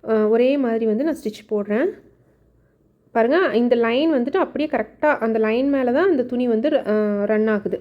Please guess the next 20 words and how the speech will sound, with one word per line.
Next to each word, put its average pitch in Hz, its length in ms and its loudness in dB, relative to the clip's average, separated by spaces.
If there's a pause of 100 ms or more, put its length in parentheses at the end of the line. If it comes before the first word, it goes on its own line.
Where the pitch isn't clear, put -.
(120)
சரிங்களா? 214 180 -4
நான் 254 160 0
இப்போ 208 180 0
ஸ்டிச் - 340 -10
பண்ணும்போது 233 300 2
இந்த 320 140 2
லைன் 208 240 0
மேலே 214 180 0
தான் 233 120 0
ரன் 202 180 -2
ஆகுது. 220 480 -2 (440)
So, 359 200 2
அந்த 294 280 4
உள் 277 260 2
சைடு 294 180 2
வந்து 285 260 2
உங்களுக்கு 240 240 0
மேலே 220 180 0
தெரியுது, 208 380 -2
பார்த்தீங்களா? 196 540 -4